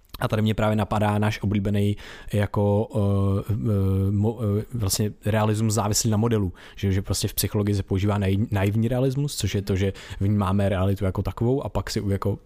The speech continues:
je dobrý vlastně uvědomit, a počkat, všechno to jsou obrazy, které já nějak interpretuju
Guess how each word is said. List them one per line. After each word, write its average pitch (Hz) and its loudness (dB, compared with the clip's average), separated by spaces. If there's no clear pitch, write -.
je 101 0
dobrý 101 2
vlastně 101 0
uvědomit, 101 2
a 139 0
počkat, - -4
všechno - -6
to 120 -2
jsou 139 -2
obrazy, 113 0
které 123 -2
já 117 2
nějak 120 0
interpretuju 123 0